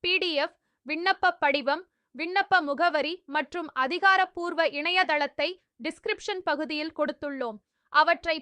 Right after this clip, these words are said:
பயன்படுத்தி நேரடியாக விண்ணப்பிக்கலாம். நீங்கள் எந்த மாவட்டத்துக்காக விண்ணப்பிக்க விரும்புகிறீர்களோ அந்த மாவட்ட அறிவிப்பை கவனமாக படித்து தேவையான ஆவணங்களுடன்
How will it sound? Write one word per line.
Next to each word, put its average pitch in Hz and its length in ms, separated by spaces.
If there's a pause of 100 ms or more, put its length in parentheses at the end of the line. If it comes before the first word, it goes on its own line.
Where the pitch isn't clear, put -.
பயன்படுத்தி 359 560 (160)
நேரடியாக 415 880
விண்ணப்பிக்கலாம். 349 760 (360)
நீங்கள் 381 440 (140)
எந்த 494 200 (140)
மாவட்டத்துக்காக 349 1040
விண்ணப்பிக்க 359 600
விரும்புகிறீர்களோ 349 800 (460)
அந்த 330 240 (100)
மாவட்ட 415 440 (140)
அறிவிப்பை 359 420 (200)
கவனமாக 392 640 (100)
படித்து 294 400 (460)
தேவையான 427 680 (180)
ஆவணங்களுடன் 403 840